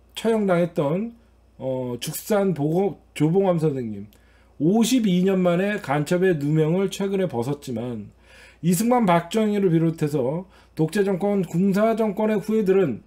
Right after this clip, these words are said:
국가보안법만이 이 대한민국을 지킬 수 있다라고 하면서 국가보안법 폐지라는 얘기만 꺼내도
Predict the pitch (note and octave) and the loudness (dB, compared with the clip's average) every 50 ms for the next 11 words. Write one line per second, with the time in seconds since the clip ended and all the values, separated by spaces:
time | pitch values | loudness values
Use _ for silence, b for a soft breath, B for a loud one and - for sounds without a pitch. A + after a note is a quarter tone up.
0 | b b b b b b b b b _ _ - - E3+ D#3+ - - A#3+ A#3+ A#3+ | b b b b b b b b b _ _ -8 -8 -8 -8 0 2 4 4 4
1 | G3+ D#3+ E3+ F3 F3+ F#3 F3+ D#3+ F3+ F3+ F3 E3+ E3 D#3+ D#3+ F#3 G3+ G#3+ A3 G#3+ | 4 4 2 2 4 2 2 2 2 2 4 4 2 2 2 0 0 -2 -4 -8
2 | - - D#3 D#3+ E3 E3+ D#3+ C#3+ D3 D3 C#3+ D3 D3 C#3+ C3+ D#3 E3+ G3 G3+ G3 | -10 -8 -4 -2 -2 0 0 0 0 0 0 0 -2 -4 -4 -4 -2 -2 -2 -2
3 | - - D#3+ - G3+ F#3+ E3+ G3 F#3+ E3+ - F3+ E3+ E3 D#3+ D#3 D3+ D#3 D3+ D3 | -6 -10 -8 -6 -6 -6 -4 -4 -6 -2 0 0 2 2 0 0 0 -2 -2 -2
4 | D3+ D3 C3+ E3+ F#3+ G3 G3 G3 b b b b b b - - F3+ E3+ - - | -4 -2 -2 -2 -2 -2 -4 -8 b b b b b b -6 -4 -4 -4 -4 -12
5 | - _ - A#3 A#3 A#3 A#3 A#3 A#3 E3 E3 E3 E3 E3 D#3+ - F3 D#3+ - - | -12 _ 2 4 4 4 2 0 0 0 0 2 2 0 0 0 -2 -2 -2 -6
6 | - G#3+ A3 G3+ G#3+ G3 F#3+ F#3+ G#3 G#3 F#3+ C#3 C#3 D#3+ F3+ F#3+ F#3 A#3 A#3+ B3+ | -4 -4 -4 -4 -2 -2 -2 -2 -2 -2 0 2 2 2 2 2 2 0 2 2
7 | B3+ B3+ A#3 A#3+ - A3 G#3+ G3 F3+ E3 C3 A#2+ G#2 F#2+ - | 2 0 -2 -2 -2 -2 0 0 0 0 0 -2 -4 -4 -8